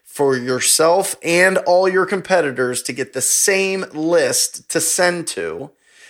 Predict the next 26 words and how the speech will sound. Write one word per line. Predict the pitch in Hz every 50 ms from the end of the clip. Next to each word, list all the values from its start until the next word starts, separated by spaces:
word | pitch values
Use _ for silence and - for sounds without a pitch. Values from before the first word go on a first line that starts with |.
| - -
I | 143 147
mean, | 160 160 160
there's | 156 170 165 180
only, | 202 196 190 190 180 175 -
what, | - 156 160 151 - - -
five | - - - 151 151 151 165 170 160 143
list | 147 156 165 165 - -
providers | - 180 165 170 170 175 175 175 185 180 165
that | 156 147 - -
people | - 151 151 156
really | 143 147 151 151 143
go | 120 127 135 143 139
to. | - - 170
They | 147 139 127
go | 131 139 135
to | 135
their | 135 147 156 156
tax | - - 170 160 160 160 156 - -
data, | - - 123 120 123 127 139 160 - _ _ - - - -
their | - 135 139
local | 143 147 151 156 - 180 165
tax | - 175 160 139 139 131 - -
data. | - 120 117 120 135
They | 131 135 139
go | 135 135 139 139 139 143
to | 139 - - 147 143 139 139 139 135